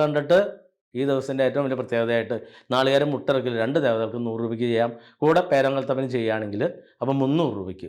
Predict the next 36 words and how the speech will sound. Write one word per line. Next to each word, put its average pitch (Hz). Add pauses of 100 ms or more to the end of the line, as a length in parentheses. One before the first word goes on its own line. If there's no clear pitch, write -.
ഒരു 117
ദിവസം 110
നാളികേരം 101
മുട്ടിറക്കൽ 90
നടത്താം. - (240)
ഇത്രയും 160
നാളികേരത്തിന് 143
വില 135
കൂടിയിട്ട് 135
ഇവിടെ 127
പൈസ 123
കൂട്ടിയിട്ടില്ല, 120
നിങ്ങളൊന്ന് 117
ആലോചിച്ച് 117
നോക്കിയേ. 113 (340)
അപ്പം 147
ഇത്രയും 170 (200)
ജനസേവനത്തിലൂടെ 131
ജീവിതം 113
തിരിച്ചു 101
പിടിക്കാനുള്ള 104 (440)
ഒരു 135
ദിവസമായിട്ട് 117 (120)
പ്രണവമലയിൽ 113 (160)
ഏകാദശി 104
കടന്നു 92
വരികയാണ്. 76 (280)
അപ്പോൾ 135
ഈ -
വീഡിയോ 139
കാണുന്ന 127
ആളുകൾ 117 (120)
വരിക, 107 (160)
അല്ലാതെ 104
കണ്ടിട്ട് 117 (360)
ഞങ്ങൾക്ക് 151